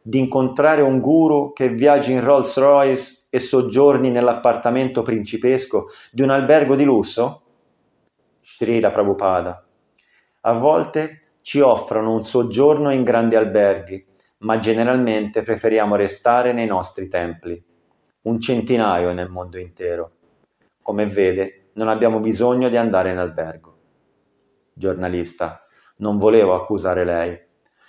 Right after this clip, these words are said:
volevo solo mettere in luce la fondatezza delle sue precedenti affermazioni.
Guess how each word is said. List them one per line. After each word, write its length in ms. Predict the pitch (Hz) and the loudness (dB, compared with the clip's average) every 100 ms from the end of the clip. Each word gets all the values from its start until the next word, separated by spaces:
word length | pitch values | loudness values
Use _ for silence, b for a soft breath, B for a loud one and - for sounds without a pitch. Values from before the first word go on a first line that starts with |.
| _ _ | _ _
volevo 360 | 120 151 185 180 | 2 4 4 2
solo 260 | 180 196 | 0 0
mettere 520 | 147 120 104 - 98 110 | 2 0 -2 -4 -2 0
in 180 | 117 | 2
luce 540 | 117 143 156 160 156 - | 4 4 2 0 -6 -4
la 160 | 113 120 | -2 0
fondatezza 760 | - 139 139 151 127 104 - | 0 0 0 2 0 0 -2
delle 200 | 98 110 | -2 0
sue 220 | 113 147 120 | 0 0 0
precedenti 580 | 110 117 117 135 143 | -2 -2 0 0 -2
affermazioni. 880 | 127 - 110 98 90 - 87 82 80 | -6 -2 -2 -2 -8 -8 -8 -8 -12